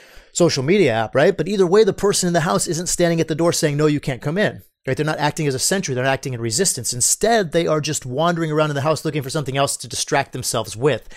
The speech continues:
And this is the buffering. This is the distraction that is generally linked to some kind of pleasure receptor in the brain. And brothers, this is constructed intentionally.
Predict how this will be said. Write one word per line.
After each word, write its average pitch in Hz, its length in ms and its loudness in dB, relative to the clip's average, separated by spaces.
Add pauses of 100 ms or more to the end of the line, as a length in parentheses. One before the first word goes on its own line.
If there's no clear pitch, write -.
(120)
And 147 140 -4
this 170 120 2
is 208 120 -2
the 190 100 0
buffering. 170 460 -6 (220)
This 214 120 -2
is 247 80 -2
the 254 80 -6
distraction 165 540 0
that 156 80 0
is 135 160 -2 (240)
generally 170 500 2
linked 147 240 0
to 135 60 -4
some 147 180 0
kind 139 180 -2
of 123 80 -6 (200)
pleasure 143 480 0
receptor 131 520 -2
in 117 100 -4
the 110 60 -4
brain. 107 420 -6 (360)
And 147 100 -4
brothers, 180 320 4
this 220 200 0
is 294 100 -2
constructed 165 580 -2
intentionally. 127 840 -4